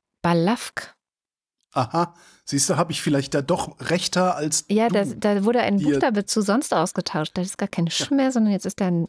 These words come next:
Speaker 1: B,
Speaker 2: Siehst du?
Speaker 1: das ja wie ein V gesprochen wird.
Speaker 2: Ja, siehst du, darum ist es immer richtiger, so wie ich es mache, einfach vorzulesen, was da
Speaker 1: Und
Speaker 2: steht.
Speaker 1: L steht da auch nicht mehr, es ist jetzt Banafk.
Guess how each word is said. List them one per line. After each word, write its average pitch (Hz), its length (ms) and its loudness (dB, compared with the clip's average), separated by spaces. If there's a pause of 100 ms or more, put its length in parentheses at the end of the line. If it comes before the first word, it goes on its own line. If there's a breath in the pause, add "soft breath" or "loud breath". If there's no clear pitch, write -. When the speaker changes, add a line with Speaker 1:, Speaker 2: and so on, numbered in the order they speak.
Speaker 1:
B, 156 260 0
Speaker 2:
Siehst 196 120 4
du? - 40 0
Speaker 1:
das - 160 -2
ja 190 120 0
wie 202 120 0
ein 196 120 0
V 220 240 -2
gesprochen 156 480 -6
wird. - 220 -12 (120)
Speaker 2:
Ja, 175 160 -6
siehst 123 200 -4
du, 160 60 -6
darum 139 260 0
ist 143 160 -4
es 151 120 0
immer 185 360 0
richtiger, 165 640 0
so 151 180 -4
wie 147 80 2
ich 175 160 -4
es - 160 -2
mache, 131 220 -2
einfach 147 240 -6
vorzulesen, 143 680 0
was 123 140 0
da 110 100 -4
Speaker 1:
Und - 60 -8
Speaker 2:
steht. 117 360 -2
Speaker 1:
L 202 180 2
steht - 220 -4
da 156 100 -4
auch - 40 0
nicht 240 120 -2
mehr, 180 100 -2
es 165 120 -6
ist - 80 -14
jetzt - 360 -14
Banafk. 202 800 -2